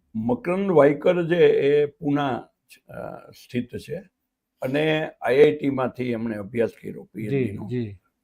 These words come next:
Speaker 1: અને તમને ખ્યાલ હોય તો સાયન્ટિફિક જર્નલોમાં જે સૌથી વિશેષ જર્નલો કહેવાય એ અમેરિકન કેમિકલ સોસાયટીના.
Speaker 2: બરાબર.
Speaker 1: પચાસથી વધારે જર્નલ એમના બહાર પડતા હશે.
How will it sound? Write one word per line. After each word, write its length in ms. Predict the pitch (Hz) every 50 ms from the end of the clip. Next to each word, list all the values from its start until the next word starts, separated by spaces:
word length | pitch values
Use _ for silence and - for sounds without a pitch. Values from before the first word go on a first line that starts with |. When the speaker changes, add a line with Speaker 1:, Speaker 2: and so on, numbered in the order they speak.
| _ _ _ _ -
Speaker 1:
અને 300 | 117 - 151 156 160 151
તમને 340 | 151 - 135 139 147 151 147
ખ્યાલ 280 | 143 - 139 147 151
હોય 160 | 156 151 156 147
તો 100 | 147 151
સાયન્ટિફિક 680 | 147 - - 120 131 139 147 170 165 156 160 156 143 110
જર્નલોમાં 760 | - 123 117 117 131 147 147 143 139 131 127 113 98 92 - _ _ _ _ _ _ _ _ _ _ _ _ _ -
જે 180 | 110 131 139
સૌથી 1080 | 139 139 139 - - 131 139 156 151 151 - - 196 190 185 190 190 185 185 - - - _ _ _ _ _ _ _ _ -
વિશેષ 460 | 113 117 135 143 139 - 165 170 165
જર્નલો 640 | 147 127 135 135 131 139 147 151 151 156 160 156
કહેવાય 360 | 139 - 151 156 160 156 147 143
એ 140 | 147 147
અમેરિકન 580 | 139 127 127 131 147 147 143 143 139 139 139 135
કેમિકલ 420 | 123 135 131 135 131 123 - 120
સોસાયટીના. 760 | 110 - - 117 110 - 120 110 98 - - 98 92 92 87 - _ 113
Speaker 2:
બરાબર. 480 | 113 117 123 120 123 123 113 123 123 120 127 _ _ _ _ _ -
Speaker 1:
પચાસથી 480 | - - 123 175 170 170 170 - - 180
વધારે 400 | 165 160 143 147 151 147 147 143
જર્નલ 480 | - - 123 123 123 123 120 117 113
એમના 260 | 110 107 104 107 101 82
બહાર 180 | 90 92 87 - _
પડતા 280 | - - _ _ - - -
હશે. 300 | - - - - - -